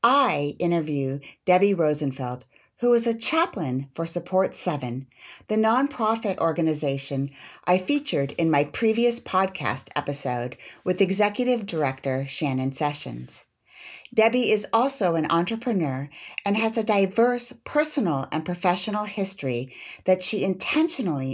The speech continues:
integrates into helping others empower their life. In today's interview, Debbie shares the story of her son's death by suicide,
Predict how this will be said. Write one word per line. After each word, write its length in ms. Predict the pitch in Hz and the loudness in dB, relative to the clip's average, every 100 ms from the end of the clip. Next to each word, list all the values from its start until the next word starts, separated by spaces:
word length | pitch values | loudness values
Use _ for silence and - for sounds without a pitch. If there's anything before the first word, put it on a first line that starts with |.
| - | -2
integrates 720 | 208 220 196 147 110 131 - | 0 0 0 -2 -2 -6 -8
into 260 | - 156 | -4 -4
helping 520 | 180 - 180 196 214 - | -4 -2 0 0 -4 0
others 480 | 196 175 135 139 - | 0 0 -2 -6 -4
empower 600 | 156 151 - 190 135 120 | -6 -4 0 2 2 -2
their 220 | 127 131 | -4 -4
life. 380 | 135 135 131 139 _ _ _ _ _ _ - - _ - | -2 -4 -6 -12 _ _ _ _ _ _ -20 -20 _ -2
In 120 | 233 | -2
today's 420 | 233 302 320 381 | 0 2 2 2
interview, 640 | - 196 170 156 160 151 156 - - - - | 0 0 0 0 -2 -2 -2 -10 -20 -10 2
Debbie 260 | 240 294 | 2 4
shares 400 | 277 - 196 190 | 0 0 -2 -2
the 80 | 185 | -2
story 600 | 175 - 196 165 131 135 - - - | -4 -2 0 0 -4 -8 -14 -20 -6
of 120 | 190 202 | -4 -2
her 120 | 214 | -2
son's 540 | 208 226 226 262 254 | -2 -2 2 2 2
death 400 | - 170 147 - | 0 -2 -2 -8
by 120 | - | -6
suicide, 840 | 160 - 247 233 226 147 120 123 123 | -2 -2 0 0 -2 -4 -8 -10 -12